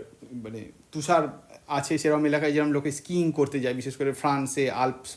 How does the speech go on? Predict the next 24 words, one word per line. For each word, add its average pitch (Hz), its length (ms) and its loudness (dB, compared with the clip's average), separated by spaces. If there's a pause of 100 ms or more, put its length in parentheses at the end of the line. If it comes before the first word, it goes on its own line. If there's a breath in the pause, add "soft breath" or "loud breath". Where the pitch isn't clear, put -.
পর্বতে 131 420 0
ওইসব 127 240 -2
সাইডে 127 240 -4
স্কি 156 260 -6
করতে 123 300 -4
যায়, 101 160 -6 (680 loud breath)
বা 143 200 4
সুইডেনে, 139 540 0
সুইডাল-, 135 540 0
সুইজারল্যান্ডে 131 600 0
স্কি 151 240 -4
করতে 127 300 -2
যায়, 120 200 -4 (1000 soft breath)
তো 139 100 -2
সেইখানে 165 380 2
তিনি 165 440 0
মানে 143 180 -2
কোনো 147 180 -2
রকম 151 140 0
জুতো 143 300 -2
বা 165 100 2
এইসব 160 220 2
ছাড়াই 160 260 2
তিনি 170 300 -2